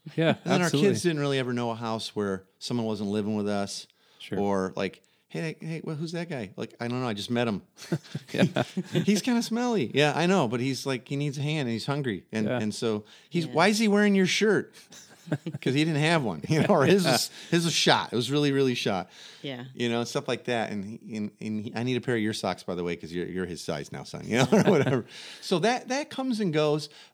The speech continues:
Speaker 2: but,
Speaker 3: The other
Speaker 2: um,
Speaker 3: side of that, too, is that our kids had the freedom to bring home their friends and,
Speaker 1: Huh.
Speaker 3: and people. There was never any time when people, their, their friends weren't
Speaker 1: Weren't allowed.
Speaker 3: yeah, allowed or even welcomed into the house.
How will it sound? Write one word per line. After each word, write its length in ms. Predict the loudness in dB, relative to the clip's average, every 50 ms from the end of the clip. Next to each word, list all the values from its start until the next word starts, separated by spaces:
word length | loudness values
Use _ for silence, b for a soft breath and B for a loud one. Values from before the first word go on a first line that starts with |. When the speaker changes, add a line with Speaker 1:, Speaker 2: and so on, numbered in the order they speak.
| B 0
Speaker 2:
but, 240 | 2 2 4 4 4
Speaker 3:
The 60 | 2
other 100 | 2 2
Speaker 2:
um, 40 | 2
Speaker 3:
side 220 | 2 0 0 0 0
of 60 | -2
that, 160 | -4 -8 -8 -4
too, 200 | -4 -2 0 0
is 120 | -2 -2
that 240 | -2 -4 -6 -6 -10 _
our 120 | -4 -4 -4
kids 560 | -4 -8 -8 -4 -4 -4 -2 -4 -4 -8 -8
had 220 | -8 -6 -6 -6 -6
the 60 | -6
freedom 320 | -6 -6 -6 -4 -4 -6 -6
to 60 | -8
bring 320 | -8 -6 -4 -2 -2 -4
home 340 | -4 -4 -4 -4 -2 -2 -4
their 240 | -4 -2 -2 -2 -4
friends 480 | -4 -8 -10 -10 -8 -8 -8 -8 -8 -8
and, 300 | -6 -6 -8 -8 -10 -14 -10 -4
Speaker 1:
Huh. 200 | -4 -2 -2 -2
Speaker 3:
and 160 | -2 -4 -4 -4
people. 320 | -6 -8 -6 -4 -6 -4
There 160 | -4 -4 -4
was 180 | -4 -4 -4 -2
never 500 | -4 -4 -2 -2 -2 -2 -2 -2 -6 -8 _ _ _ -4
any 200 | -2 -2 -2 -2
time 280 | -4 -6 -6 -4 -2
when 140 | -2 -2 -4
people, 400 | -6 -8 -8 -8 -6 -8 -8 -8 _ -14 -14 -10
their, 220 | -6 -6 -6 -6 -4
their 120 | -4 -4 -4
friends 340 | -4 -4 -4 -4 -4 -4 -6
weren't 360 | -8 -4 -4 -2 -2 -2 -2
Speaker 1:
Weren't 220 | -4 -4 -4 -6
allowed. 500 | -6 -6 -4 -2 -2 -2 -2 -4 -8 -12 -10 _
Speaker 3:
yeah, 200 | -4 -2 -2 -2 -2
allowed 540 | -4 -4 -2 -2 0 0 0 0 0 0 -2
or 100 | -4 -4
even 320 | -4 -4 -2 -2 -2 -2
welcomed 460 | 0 -2 -2 -2 -2 -6 -6 -6 -6
into 180 | -6 -6 -8 -8
the 100 | -10 -10
house. 400 | -8 -8 -8 -8 -8 -8 -8 -8